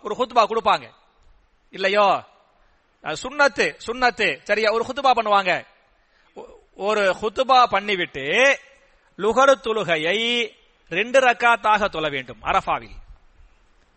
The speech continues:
ஒரு ஹுத்துபா, ஒரு ஹுத்துபா, ஒரு பயான் செய்வாங்க அரஃபாவுல. புரிஞ்சா? அரஃபா பள்ளிவாசலையும் பண்ணுவாங்க. ஏன்னா பள்ளிவாசல் அம்புட்டு ஹாஜிகளையும் பத்தாதா இல்லையா? அதனால அவங்க, அவங்க டெண்டுகளையும் பண்ணுவாங்க. ப-, ஒரு ஹுத்துபா கொடுத்து போட்டு லுஹர் தொழுகை எத்தனை ரக்காத்து?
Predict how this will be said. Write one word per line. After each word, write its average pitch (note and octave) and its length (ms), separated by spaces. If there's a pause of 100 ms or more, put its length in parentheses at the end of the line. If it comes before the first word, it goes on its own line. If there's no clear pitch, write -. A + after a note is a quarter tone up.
(280)
ஒரு G3 160
ஹுத்துபா, G#3 460
ஒரு A3+ 200
ஹுத்துபா, A#3+ 420
ஒரு A3+ 160
பயான் A#3 240
செய்வாங்க A3+ 440
அரஃபாவுல. G3+ 640 (600)
புரிஞ்சா? G#3 400 (200)
அரஃபா G3+ 380
பள்ளிவாசலையும் B3 580
பண்ணுவாங்க. B3+ 600 (340)
ஏன்னா B3+ 240
பள்ளிவாசல் B3+ 680
அம்புட்டு B3 380
ஹாஜிகளையும் A#3 600
பத்தாதா B3 360
இல்லையா? G3 340 (680)
அதனால C4 460
அவங்க, C4+ 320
அவங்க B3+ 160
டெண்டுகளையும் A#3+ 540
பண்ணுவாங்க. G3+ 580 (460)
ப-, G#3+ 160
ஒரு G#3+ 140
ஹுத்துபா A3+ 420
கொடுத்து G3 300
போட்டு A3 200
லுஹர் G#3 280
தொழுகை G#3+ 380
எத்தனை A#3 300
ரக்காத்து? F3+ 520